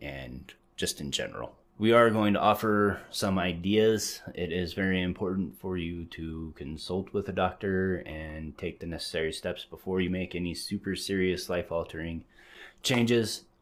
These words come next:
Um, also, nutritionists are a great resource, and dietitians are also, um, they're kinda similar.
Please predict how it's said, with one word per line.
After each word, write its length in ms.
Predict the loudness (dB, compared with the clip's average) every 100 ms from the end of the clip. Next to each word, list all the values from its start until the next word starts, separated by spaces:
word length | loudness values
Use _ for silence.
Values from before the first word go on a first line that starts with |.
| -6
Um, 480 | 0 0 0 -2 -6 -12 -20 -2
also, 380 | 0 2 2 2
nutritionists 840 | 0 -2 -4 -2 -2 -2 -2 -4
are 300 | -4 -2 -2
a 80 | -4
great 320 | -4 -4 -6 -8
resource, 480 | -6 -4 -4 -4 -4
and 100 | 0
dietitians 680 | 0 0 -4 -4 -4 -10 -10 -4
are 140 | -2
also, 340 | -2 -4 -8 -8 -18 _ _ _
um, 260 | -10 -8 -10 -8
they're 100 | -6
kinda 360 | -6 -4 -6 -6 -14 _
similar. 400 | -6 -4 -6